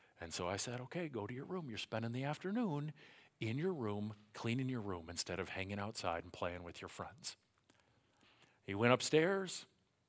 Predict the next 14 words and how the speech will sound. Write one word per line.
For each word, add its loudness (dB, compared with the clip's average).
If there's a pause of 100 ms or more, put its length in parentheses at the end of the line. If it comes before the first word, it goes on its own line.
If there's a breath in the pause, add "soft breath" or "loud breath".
(540 soft breath)
I -2
don't 0
know 0
that -4
cleaning 0
commenced 0
immediately, 2 (880 soft breath)
but 10
after 10
a 12
period 12
of 2
time, 6
I, 2